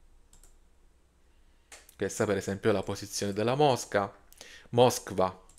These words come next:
di cui ho elaborato un video qualche tempo fa.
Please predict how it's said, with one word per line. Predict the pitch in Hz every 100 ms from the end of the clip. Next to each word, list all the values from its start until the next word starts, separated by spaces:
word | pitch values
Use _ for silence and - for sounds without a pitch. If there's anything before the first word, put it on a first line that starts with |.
| - - - -
di | 113
cui | - 107
ho | 104 104 104 104
elaborato | 107 101 98 101 101 101 104 101 107
un | 95
video | 95 95 95 98 101 - _ _ _ _ _ _ _ _ _
qualche | - 92 98 -
tempo | 92 92
fa. | 87 90